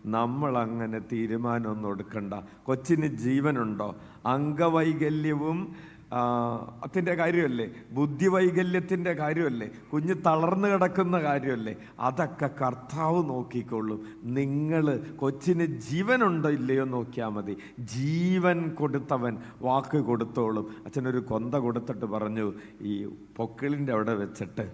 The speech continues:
ഉദരത്തിലുള്ളത് ഈശോയുടെ കുഞ്ഞാണ്, ഈശോ കുഞ്ഞിനെ സ്നേഹിക്കുന്നു എന്ന് പറഞ്ഞ് വീട്ടിൽ പോയിക്കോ, എല്ലാ ദിവസവും ഒരു അഞ്ഞൂറ് പ്രാവശ്യം ചൊല്ലിക്കോ. ഇനി അവര് പറഞ്ഞിട്ടുള്ള അടുത്ത സ്കാനിങ്ങിന് പോകണ്ട, അവരൊരു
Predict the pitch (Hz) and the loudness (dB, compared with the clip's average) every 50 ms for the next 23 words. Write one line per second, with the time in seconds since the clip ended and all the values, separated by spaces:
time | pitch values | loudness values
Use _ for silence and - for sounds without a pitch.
0 | - - - - - 120 135 127 143 151 156 160 151 156 160 170 143 131 123 123 | -12 -18 -12 -2 0 2 2 4 4 4 4 4 2 2 0 2 2 2 2 2
1 | 120 113 117 120 123 117 120 123 127 123 123 120 120 120 120 117 117 107 104 104 | 0 2 2 0 0 -2 -2 -2 0 0 0 0 0 0 -2 -2 -2 -2 -2 -2
2 | 113 110 104 101 98 98 95 92 - - - - - 117 123 120 120 156 143 123 | -2 0 0 0 -2 -4 -6 -8 -12 -16 -12 -6 -2 -2 -2 0 0 0 0 2
3 | 117 117 117 113 117 117 120 113 110 - - 104 107 107 113 113 107 92 127 120 | 0 0 0 0 0 0 -2 -2 -4 -6 -6 -4 -2 -2 -2 -2 -4 -4 -4 -4
4 | 113 113 117 117 120 117 113 101 107 101 101 104 110 101 104 107 107 - 127 127 | -2 -2 -2 -2 -2 -2 -2 -2 -2 -2 -4 -4 -4 -4 -4 -4 -4 -4 -4 -4
5 | 104 117 101 95 - - 107 92 85 - - - - 92 110 120 135 156 156 143 | -2 -2 -4 -4 -4 -4 -6 -6 -6 -8 -14 -14 -10 -6 -2 0 2 2 2 2
6 | 120 117 113 120 117 110 107 - - 104 107 107 107 113 117 123 135 143 147 156 | 0 -2 -2 -2 -2 -2 -4 -4 -4 -4 -2 0 0 0 0 0 2 2 4 2
7 | 143 131 110 113 113 113 110 107 117 120 117 104 113 107 107 101 98 87 - 104 | 2 0 0 0 2 2 2 0 -2 -6 -4 -2 -2 -2 -2 -2 -4 -4 -6 -6
8 | 95 - - - - - - 131 135 135 131 127 127 147 160 160 156 135 123 120 | -6 -8 -10 -16 -10 -6 -4 -4 -2 0 0 0 2 2 2 2 2 2 0 0
9 | 127 127 107 123 127 123 123 120 135 139 - - 131 160 - - - - 123 117 | -2 -4 -4 -4 -2 -2 -2 -2 -2 -4 -2 -2 -2 -2 -2 -4 -8 -4 -4 -2
10 | 117 113 113 113 110 113 110 107 107 101 107 107 - - - 117 113 110 110 110 | -2 -2 -4 -4 -4 -6 -6 -6 -6 -8 -10 -14 -8 -6 -4 -4 -2 -2 -2 -4
11 | 104 117 117 113 107 92 - - - - - - - 110 110 120 120 107 110 | -2 -2 -2 -2 -4 -6 -8 -10 -14 -16 -20 -10 -8 -6 -4 -4 -4 -6 -6